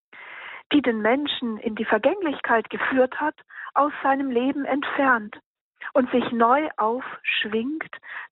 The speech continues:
zur Freiheit der Danksagung, die sich in der Liturgie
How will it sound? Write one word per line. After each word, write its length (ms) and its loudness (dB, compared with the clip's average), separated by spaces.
zur 160 4
Freiheit 720 2
der 120 2
Danksagung, 1080 -2
die 140 4
sich 200 2
in 160 4
der 120 4
Liturgie 680 -2